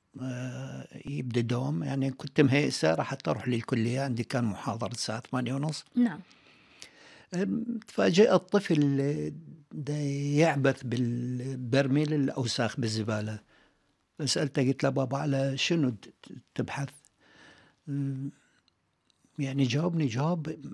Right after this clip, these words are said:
Speaker 1: صدمني. قال لي: "عمو، أدور، آه، قواطي مال بيرة وبطالة مال ويسكي." قلت له: "شو تسوي بيها؟" قال لي: "حتى، آه، أقول له لهذا الرجال،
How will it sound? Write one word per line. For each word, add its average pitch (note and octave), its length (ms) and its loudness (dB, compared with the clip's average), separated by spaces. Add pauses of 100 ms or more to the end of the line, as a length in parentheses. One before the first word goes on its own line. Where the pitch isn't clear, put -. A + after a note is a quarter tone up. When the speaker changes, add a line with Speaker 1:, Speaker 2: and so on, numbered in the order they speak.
(540)
Speaker 1:
صدمني. B2+ 640 0 (420)
قال C#3 100 8
لي: C#3 80 6
"عمو، D#3 300 4
أدور، D3 600 4
آه، C#3+ 640 -2 (100)
قواطي D#3+ 460 4
مال C#3 260 4
بيرة C#3+ 360 4
وبطالة C#3+ 580 0
مال B2 420 2 (500)
ويسكي." C#3 600 2 (300)
قلت B2 200 -8
له: C3 60 -2
"شو F3 140 0
تسوي D3 260 4
بيها؟" A#2 340 2 (880)
قال C3+ 160 2
لي: C3+ 300 -2
"حتى، - 420 -8
آه، - 920 -8
أقول D3 260 4
له C#3 80 4
لهذا C#3 340 4
الرجال، C3 580 2